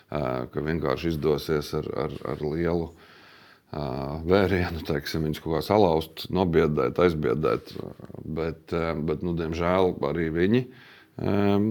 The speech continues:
mācās no savām kļūdām, teiksim tā, un, un to laiku ir izmantojuši, nu, no viņu viedokļa lietderīgi. Ā, un arī tas ir, ko Ukraiņi saka, pret ko viņi ir atdūrušies, ka,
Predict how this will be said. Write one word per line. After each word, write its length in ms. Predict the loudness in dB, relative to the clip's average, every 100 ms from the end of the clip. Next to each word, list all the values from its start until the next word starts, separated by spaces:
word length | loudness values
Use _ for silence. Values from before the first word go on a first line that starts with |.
| -2 -6 -6
mācās 520 | -2 2 4 4 2 2
no 120 | -2
savām 320 | 0 0 0
kļūdām, 560 | 2 4 4 2 0 -4
teiksim 440 | -6 -8 -6 -8 -4
tā, 140 | -2 0 0
un, 200 | -2 -4
un 220 | -4 -6
to 160 | -6 -4
laiku 480 | -2 0 -2 -4 -16 -20 -20 -20 -20 _ -10
ir 140 | -2
izmantojuši, 960 | 0 0 -2 -2 0 0 0 -2 -6 -6 -8 -10 _ _ -20 -16 -14 -12 -12 -8
nu, 220 | -4 -6 -8 -18 _ -18
no 280 | -10 -8 -6
viņu 260 | -4 -2 0
viedokļa 580 | 0 0 -2 -6 -8 -8
lietderīgi. 760 | -2 0 2 0 2 2 0 -4 -12 -18 -20 -20 -20 -12
Ā, 160 | -8 -6 -4
un 180 | -2 2
arī 140 | 4
tas 240 | 6 4 4
ir, 160 | 0 -2
ko 240 | -2 0
Ukraiņi 340 | 0 0 0 0
saka, 200 | -4 -4
pret 180 | -6 -6
ko 80 |
viņi 100 | -6
ir 100 | -2
atdūrušies, 600 | 0 2 0 -2 -2 -2 -4
ka, 140 | -10